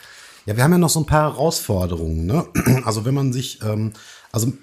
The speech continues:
auch wenn man jetzt über das Metaverse nachdenkt, ähm, sieht man ja eher so den spielerischen Bereich. Das heißt, also man kennt es aus den, aus der Ego-Shooter-Ecke, ne? Dass man also in so einer Welt durch die Gegend läuft oder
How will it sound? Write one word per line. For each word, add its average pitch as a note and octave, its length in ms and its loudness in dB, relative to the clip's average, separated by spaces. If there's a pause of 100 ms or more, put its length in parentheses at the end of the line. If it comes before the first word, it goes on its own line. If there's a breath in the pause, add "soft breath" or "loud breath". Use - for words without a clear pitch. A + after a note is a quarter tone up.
(220)
auch C#3+ 200 0
wenn D3 100 0
man C#3+ 100 0
jetzt C#3 140 -4
über B2 140 -4
das A2+ 160 -2
Metaverse D#3+ 680 0
nachdenkt, D#3 840 -2
ähm, A#2+ 360 -2
sieht B2 240 -10
man C#3+ 140 2
ja C3 100 0
eher C3+ 300 -2
so C3 80 -6
den B2 160 -4
spielerischen A2+ 680 -6
Bereich. D#2 460 -8
Das F2+ 180 -8
heißt, G2+ 300 -2
also G2 140 -8
man G2+ 240 -8
kennt C3 260 -4
es B2 140 -10
aus A2 180 -8
den, F#2 240 -2 (840 loud breath)
aus C3 160 2
der C3 200 -2
Ego-Shooter-Ecke, D3 1040 -2
ne? C3 220 0
Dass C3 140 -6
man B2+ 120 -4
also A#2+ 160 -4
in B2 100 -4
so B2 60 -6
einer A#2+ 200 -4
Welt C3+ 180 -4
durch B2 120 -8
die A#2+ 100 -6
Gegend C3 340 -2
läuft B2+ 380 -2
oder E2+ 240 -10